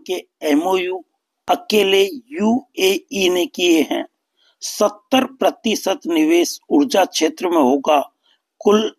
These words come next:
एमओयू में से आठ देशों में उद्योगपति निवेशकों से मिलने गए मुख्यमंत्री और मंत्री।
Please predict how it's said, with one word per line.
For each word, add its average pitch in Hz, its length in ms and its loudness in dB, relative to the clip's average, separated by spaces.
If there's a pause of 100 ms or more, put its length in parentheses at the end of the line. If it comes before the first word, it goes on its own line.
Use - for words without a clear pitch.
एमओयू 151 640 4
में 135 180 -12
से - 260 -6 (680)
आठ 190 440 4
देशों 170 500 -6 (100)
में 175 120 -8 (480)
उद्योगपति 175 920 0
निवेशकों 160 720 -2
से 170 260 -6 (600)
मिलने 202 420 2
गए 185 220 -2
मुख्यमंत्री 160 760 -8 (280)
और 151 280 2 (260)
मंत्री। 151 500 0